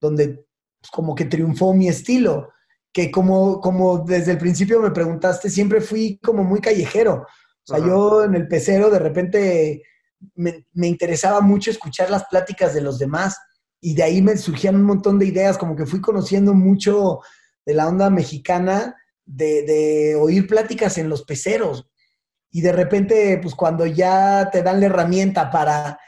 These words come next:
Speaker 1: entrarle a eso, pues, era bien chido este, usarlo a mi favor. Y la neta, sí, lo de la fama que dices, pues yo en un momento tal cual, o sea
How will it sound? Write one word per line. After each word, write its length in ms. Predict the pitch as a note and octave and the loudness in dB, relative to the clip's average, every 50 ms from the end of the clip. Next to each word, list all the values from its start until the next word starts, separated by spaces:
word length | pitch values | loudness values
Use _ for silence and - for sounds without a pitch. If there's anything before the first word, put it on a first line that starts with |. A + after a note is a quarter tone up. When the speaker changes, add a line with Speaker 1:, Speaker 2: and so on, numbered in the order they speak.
| _ _ _ _ - | _ _ _ _ -8
Speaker 1:
entrarle 540 | C#3+ D3+ D#3 D3 F#3 F3+ F#3 F#3 F#3+ F#3+ F#3 | -4 -4 -2 0 0 0 2 2 2 2 2
a 120 | F#3 F#3 | 2 2
eso, 300 | F3+ C#3+ D3 G3 G#3 G3+ | 2 2 2 0 0 0
pues, 180 | - D3 B2+ - | -4 -8 -8 -4
era 160 | F3+ F3 F3+ F3 | -2 0 2 2
bien 200 | F3 F3 F3+ F3+ | 2 0 0 0
chido 680 | - - F#3 F3+ F#3 F3+ E3+ D#3+ D3 C#3+ C3+ C3 - _ _ _ _ _ _ _ | -2 -2 -2 0 2 2 2 2 2 0 -4 -6 -12 _ _ _ _ _ _ _
este, 420 | - C#3 B2+ - _ D3 C#3 C#3 C#3 C#3+ | -20 -18 -18 -8 _ -4 -4 -4 -4 -6
usarlo 440 | D3 B2+ - E3+ E3 E3 F3 E3+ | -6 -6 -2 -2 0 0 0 0
a 40 | D#3+ | -2
mi 140 | D#3 C#3+ B2+ | -2 -4 -6
favor. 540 | - - - - F3+ G3+ G#3+ E3+ - - _ _ _ _ _ _ - - _ _ _ | -8 -8 -6 -2 0 0 0 -2 -4 -10 _ _ _ _ _ _ -20 -20 _ _ _
Y 140 | - F3+ F#3 | -4 0 2
la 140 | F#3+ F#3+ F#3 | 2 2 2
neta, 260 | G3 A3 G3+ C4 B3 | 2 2 2 2 0
sí, 480 | - - G#3+ A3 A3+ A#3+ A#3+ A#3+ A#3+ A#3+ | 0 0 -2 -2 0 0 2 2 2 2
lo 140 | A#3 A3+ G#3 | 2 2 2
de 100 | F#3 F3 | 2 2
la 160 | F3 E3+ D#3+ | 2 0 -2
fama 360 | - - F#3 G3 G3+ G#3+ G3+ G#3 | -2 -2 -2 0 0 -2 -2 -4
que 120 | F3 D#3+ | -4 -4
dices, 500 | D#3+ E3+ - - G3 G3+ A#3 - - - _ _ _ _ _ _ _ | -4 -4 -4 -2 0 0 0 0 -2 -6 _ _ _ _ _ _ _
pues 160 | _ D#3+ D3+ | _ -10 -4
yo 160 | C3 E3+ G3+ A3 | 0 0 2 2
en 80 | A3 A3 | 2 2
un 100 | A#3 A#3 | 2 2
momento 560 | A#3 A3 F#3+ F#3+ G3 G3+ G3 A3+ A3+ A3 G#3+ - | 2 2 2 2 2 0 0 0 0 0 0 -2
tal 180 | D3+ C3+ C3+ - | -2 -4 -2 -2
cual, 240 | - G3+ G#3+ G#3 | 0 0 2 2
o 40 | F3+ | 0
sea 200 | B2+ - D#3+ D3+ | 0 0 0 0